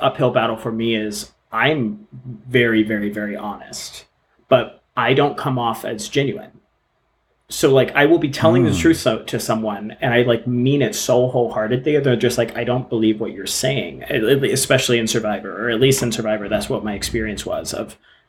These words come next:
Speaker 1: I followed through with everything I was going to do. I never strayed. I never really lied. I told so few lies, except for the day that Shan got voted out, and when I, uh, voted out J D. Like, other than that,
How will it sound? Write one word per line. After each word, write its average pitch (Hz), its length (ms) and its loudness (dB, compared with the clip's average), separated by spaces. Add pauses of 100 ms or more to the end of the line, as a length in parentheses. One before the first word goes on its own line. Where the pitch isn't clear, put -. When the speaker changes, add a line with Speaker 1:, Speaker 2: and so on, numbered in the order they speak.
(320)
Speaker 1:
I 120 140 -2
followed 143 340 4
through 180 160 8
with 120 140 4
everything 143 400 2
I 139 80 4
was 135 160 -4
going 131 320 2
to 139 100 -2
do. 120 360 0
I 113 180 -4
never 123 500 0
strayed. 113 680 0
I 127 100 -4
never 117 200 -4
really 123 220 2
lied. 107 520 -2 (520)
I 135 100 6
told 170 340 4
so 139 540 4
few 113 360 -2
lies, 175 540 -2
except - 400 -2
for 143 80 -2
the 127 80 0
day 117 180 0
that 110 140 -4
Shan 107 300 -6
got 151 220 -2
voted 165 240 -4
out, 202 360 0 (240)
and 123 180 4
when 120 100 2
I, 117 280 2
uh, 117 480 0 (100)
voted 120 220 -2
out 107 160 -2
J 113 160 -2
D. 92 500 -10
Like, 117 260 -2
other 139 220 4
than 143 160 -2
that, 120 320 2